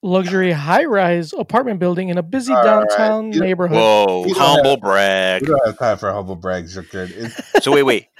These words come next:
Speaker 3: So is it, is it densely populated as in, like, a lot of people, or is it they're
Speaker 1: Yes.
Speaker 3: stupid?
Speaker 2: They're stupid.
Speaker 3: Or is it dense as in they're stupid?
Speaker 2: They probably pay too
Speaker 1: Both.
Speaker 2: much.
Speaker 3: <clears throat> All right,
Speaker 1: But
Speaker 3: continue.
Speaker 1: anyway, uh, that has a diverse mix of residents.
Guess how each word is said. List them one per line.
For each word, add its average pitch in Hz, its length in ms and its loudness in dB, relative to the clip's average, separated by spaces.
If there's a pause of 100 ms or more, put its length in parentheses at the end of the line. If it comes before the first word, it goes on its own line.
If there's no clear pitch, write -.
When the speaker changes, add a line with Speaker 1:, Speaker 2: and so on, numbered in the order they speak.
(140)
Speaker 3:
So 135 180 -4
is 139 160 0
it, 175 160 -2
is 127 160 -4
it 123 160 -2
densely 127 340 -2
populated 143 560 -4
as 101 200 -2
in, 92 180 -8
like, 87 340 -8
a 92 60 -6
lot 90 160 -4
of 85 80 -10
people, 143 540 -10
or 95 100 -4
is 92 120 -6
it - 80 -18
they're 82 160 -10
Speaker 1:
Yes. 196 200 -2
Speaker 3:
stupid? - 460 -12 (500)
Speaker 2:
They're - 180 -20
stupid. 110 400 -8
Speaker 3:
Or 98 100 -8
is 87 100 -10
it 101 100 -4 (240)
dense 113 320 0
as 95 100 -8
in 95 80 -12
they're 87 140 -6
stupid? - 720 -10 (120)
Speaker 2:
They 104 80 -8
probably 117 320 0
pay 110 240 -10
too 147 140 -4
Speaker 1:
Both. - 400 -2 (1000)
Speaker 2:
much. - 360 -12
Speaker 3:
<clears throat> - 0 -
All 208 60 -6
right, - 120 -4
Speaker 1:
But - 20 -18
Speaker 3:
continue. 240 260 2
Speaker 1:
anyway, 175 120 -2 (960)
uh, 208 280 4 (220)
that 226 140 2
has 240 180 2
a 220 60 -2
diverse 190 500 0
mix 208 340 -2
of 185 140 -6
residents. 180 720 -2